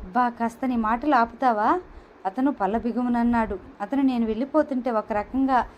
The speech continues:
చాలా బలవంతంగా ఆపి లోపలికి తీసుకొచ్చి మంచం మీద కూలేసి వెళ్ళి తలుపులు వేసి వచ్చాడు. నేను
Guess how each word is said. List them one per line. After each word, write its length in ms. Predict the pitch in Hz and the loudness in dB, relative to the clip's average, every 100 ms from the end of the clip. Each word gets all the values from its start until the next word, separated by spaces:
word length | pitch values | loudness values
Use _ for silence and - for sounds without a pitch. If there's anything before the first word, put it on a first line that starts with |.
| - - - 214 | -20 -20 -12 -2
చాలా 240 | 226 294 | 2 4
బలవంతంగా 840 | 294 185 214 277 269 269 269 262 220 | 4 2 2 2 0 0 2 2 2
ఆపి 340 | 208 220 285 | 0 0 -2
లోపలికి 420 | 277 214 220 262 240 | -2 -2 -4 -6 -4
తీసుకొచ్చి 600 | 233 - 240 233 - 214 | -8 -6 -6 -6 -4 -6
మంచం 360 | 190 208 285 | -6 -2 4
మీద 100 | 302 | 4
కూలేసి 580 | 254 - 240 254 240 254 | 4 -2 -2 -2 -2 -4
వెళ్ళి 260 | 226 226 302 | -4 -2 -4
తలుపులు 380 | 214 208 240 | -4 -6 -4
వేసి 240 | 247 233 233 | -4 -4 -4
వచ్చాడు. 400 | 233 240 220 208 - - - - - - | -6 -4 -4 -6 -12 -20 -20 -20 -20 -6
నేను 240 | 240 269 | 2 4